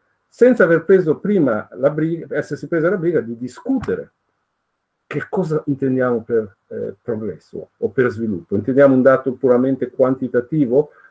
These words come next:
eh, quanti pozzi ci sono, quanti accessi a internet ci sono, o lo sviluppo può essere anche non solo in un'ottica, come dire, dell'economia di mercato, delle, eh, un, un dato quantitativo, eccetera, no?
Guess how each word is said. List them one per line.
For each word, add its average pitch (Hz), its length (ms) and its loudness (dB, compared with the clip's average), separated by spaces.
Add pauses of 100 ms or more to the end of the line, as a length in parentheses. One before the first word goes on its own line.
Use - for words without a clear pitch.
(180)
eh, 95 200 -8
quanti 127 360 2
pozzi 127 460 0
ci 120 100 -14
sono, 123 460 0
quanti 120 340 0
accessi 117 480 -2
a 117 40 0
internet 120 420 -2
ci 120 120 -18
sono, 151 440 0 (300)
o 208 100 6
lo 220 100 8
sviluppo 190 400 2
può 151 160 6
essere 147 240 2
anche 147 220 -2
non 185 240 4
solo 156 340 2
in 117 80 -2
un'ottica, 113 720 -4 (240)
come 107 220 -8
dire, 104 340 -8
dell'economia 104 540 -4
di 98 100 -4
mercato, 113 640 2
delle, 98 180 -4 (220)
eh, 107 80 -6
un, 143 360 -4
un 151 140 2
dato 143 300 4
quantitativo, 117 960 -2
eccetera, - 440 -16
no? 180 140 -8